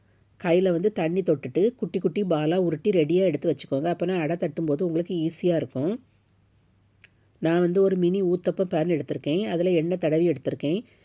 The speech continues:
நீங்க வந்து தோசை சட்டி எடுத்தீங்கன்னா, ஒரு பிளாஸ்டிக் ஷீட்ல வந்து ஃபஸ்ட்டு தட்டிட்டு, அதுக்கு பிறகு எடுத்து தோசை சட்டியில போட்டு வேக வைங்க. பேன்ல வந்து டைரக்டா இப்படி அடை தட்டதா இருந்தா, ஃபஸ்ட்டு கையில வந்து தண்ணி தடவிக்கோங்க. அப்பனா மாவு வந்து ஒட்டாம வரும்.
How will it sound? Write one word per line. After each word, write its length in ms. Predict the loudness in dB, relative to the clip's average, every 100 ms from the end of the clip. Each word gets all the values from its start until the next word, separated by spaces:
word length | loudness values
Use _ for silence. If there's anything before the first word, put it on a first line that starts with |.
| _ _
நீங்க 280 | 0 2 0
வந்து 240 | 0 0 0
தோசை 240 | -2 -2
சட்டி 280 | -2 0 2
எடுத்தீங்கன்னா, 520 | 0 -2 -2 0 0
ஒரு 160 | 0 0
பிளாஸ்டிக் 520 | -2 -2 -6 -10 -6
ஷீட்ல 300 | -6 -2 0
வந்து 220 | 0 0
ஃபஸ்ட்டு 300 | -2 -4 -4 -6
தட்டிட்டு, 500 | -4 -4 -6 0 0 0 _ _ _ -4
அதுக்கு 320 | 2 2 2
பிறகு 360 | 2 2 2
எடுத்து 320 | 2 2 0 0
தோசை 200 | -2 -2 -4
சட்டியில 280 | -2 0 0
போட்டு 300 | 0 2 2
வேக 260 | 2 0
வைங்க. 440 | -4 -2 -2 -2 -4 _ _ _ _ -6
பேன்ல 320 | -4 -2 0 0
வந்து 220 | 0 0
டைரக்டா 500 | 0 -2 -4 -2 -2
இப்படி 200 | 0 0
அடை 200 | 0 -2
தட்டதா 320 | -4 -4 -2
இருந்தா, 280 | -2 -2 -2 -4
ஃபஸ்ட்டு 260 | -4 -6
கையில 320 | -4 0 0
வந்து 200 | 0 -2
தண்ணி 280 | -4 -4 -4
தடவிக்கோங்க. 540 | -4 -2 -2 -2 -4 -2
அப்பனா 280 | -2 -4 -2
மாவு 280 | -2 -2
வந்து 340 | -2 -2 -2 -2
ஒட்டாம 240 | -2 -4
வரும். 480 | -2 -2 -2 -4 -6